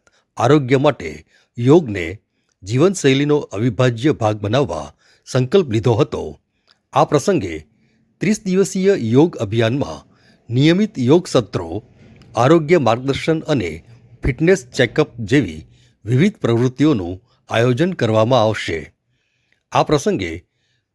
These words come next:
પિલોઈ કોલેજ તેમજ કન્યા છાત્રાલય અને બાળાશ્રમ મસ્કા,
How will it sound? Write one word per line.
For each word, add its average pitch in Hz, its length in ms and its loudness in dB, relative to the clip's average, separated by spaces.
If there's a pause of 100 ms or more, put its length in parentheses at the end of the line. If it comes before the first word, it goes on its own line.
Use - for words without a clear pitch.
પિલોઈ 135 280 2
કોલેજ 139 440 2
તેમજ 156 380 -2 (460)
કન્યા 147 300 2
છાત્રાલય 143 540 2
અને 131 240 -2
બાળાશ્રમ 107 640 -2 (380)
મસ્કા, 104 560 -4